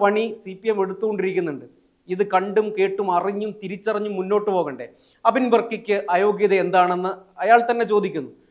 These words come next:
ഇങ്ങനൊരു സാഹചര്യം സൃഷ്ടിക്കപ്പെടേണ്ടിയിരുന്നില്ല. ഇനി മുഖ്യമന്ത്രിയെ കണ്ടെത്തിയാൽ മതി എന്ന തരത്തിലുള്ള ചർച്ചകൾ ഒരു വശത്ത്, അത്, അത്, അത് ആ മുഖ്യമന്ത്രി, ആര് മുഖ്യമന്ത്രിയാവണം എന്ന ചർച്ചകൾ, എന്ന ഈ ഒരു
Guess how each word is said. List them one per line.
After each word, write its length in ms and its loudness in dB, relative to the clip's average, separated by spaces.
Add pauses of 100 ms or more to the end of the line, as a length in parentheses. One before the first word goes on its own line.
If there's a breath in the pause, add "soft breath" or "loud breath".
(120 soft breath)
ഇങ്ങനൊരു 320 -2
സാഹചര്യം 540 4
സൃഷ്ടിക്കപ്പെടേണ്ടിയിരുന്നില്ല. 920 -2 (840)
ഇനി 200 4
മുഖ്യമന്ത്രിയെ 560 4
കണ്ടെത്തിയാൽ 520 2
മതി 220 2 (480)
എന്ന 180 -8
തരത്തിലുള്ള 400 2
ചർച്ചകൾ 400 -4
ഒരു 140 -2
വശത്ത്, 340 -8 (840)
അത്, 100 6 (200)
അത്, 120 2 (280)
അത് 100 -2 (160)
ആ 40 12 (100)
മുഖ്യമന്ത്രി, 480 0 (160)
ആര് 240 6
മുഖ്യമന്ത്രിയാവണം 720 2 (720)
എന്ന 120 6 (100)
ചർച്ചകൾ, 400 4 (260)
എന്ന 180 4 (580)
ഈ 120 -4
ഒരു 100 4